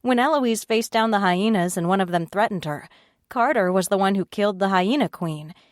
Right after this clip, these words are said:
He changed the fastest. He fought through the extra hyenas. He didn't hesitate to protect her.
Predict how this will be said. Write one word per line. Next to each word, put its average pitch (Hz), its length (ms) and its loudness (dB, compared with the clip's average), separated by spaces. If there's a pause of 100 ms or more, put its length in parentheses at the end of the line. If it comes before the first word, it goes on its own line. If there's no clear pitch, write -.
(200)
He 247 380 -2
changed 226 560 0
the 175 80 -4
fastest. 170 800 -4 (160)
He 254 260 -2
fought 226 380 -4
through 233 180 -2
the 202 120 0
extra 202 320 -4
hyenas. 202 640 -2 (280)
He - 140 -6
didn't 277 220 0
hesitate 190 560 -2
to 190 100 -2
protect 226 460 -2
her. 160 260 0